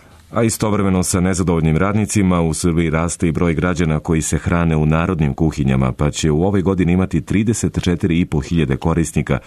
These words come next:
što je za oko deset odsto više u odnosu na prošlu godinu. Narodna kuhinja u Nišu počela je da radi posle šest godina, a pravo na besplatan obrok ima više od pet hiljada ljudi.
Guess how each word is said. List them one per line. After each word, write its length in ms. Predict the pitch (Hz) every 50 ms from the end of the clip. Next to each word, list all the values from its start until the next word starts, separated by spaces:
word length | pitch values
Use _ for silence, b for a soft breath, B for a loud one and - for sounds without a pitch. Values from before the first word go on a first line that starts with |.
| B B B B B
što 220 | B - - 123
je 60 | 110 98
za 140 | 85 87
oko 200 | 80 76 - 73
deset 380 | 65 62 98 107 - - 85 -
odsto 320 | 95 95 - - - 80
više 380 | 71 65 80 90 85 - - -
u 120 | 64 62
odnosu 280 | 65 - 69 67 - -
na 120 | 71 69
prošlu 360 | 64 - 65 58 - - 64 58
godinu. 340 | 58 60 57 58 58 58 - B B B B B B B B B
Narodna 420 | 90 92 90 85 82 73 76 73
kuhinja 460 | - - 80 - - 73 67 65 62
u 120 | 60 60 64
Nišu 480 | 71 82 101 110 104 - - 101 82
počela 380 | - - 92 92 - 90 71 67
je 40 | 64
da 120 | 57 67
radi 260 | 65 69 65 57 64
posle 340 | - - 58 - - - -
šest 340 | - - - 101 98 85 76
godina, 360 | 78 95 92 90 82 82 71 B B B B B B
a 100 | 98 98
pravo 360 | - 110 104 101 92 95 76
na 100 | 67 60
besplatan 480 | 57 67 76 - - 87 76 - 64 60
obrok 380 | 65 82 82 - 87 78 -
ima 260 | - 76 73 69 60 53
više 280 | 50 80 87 - - 87
od 140 | 85 - - -
pet 220 | - 69 65 -
hiljada 300 | - - - 52 52 55
ljudi. 380 | 60 57 53 50 50 52 58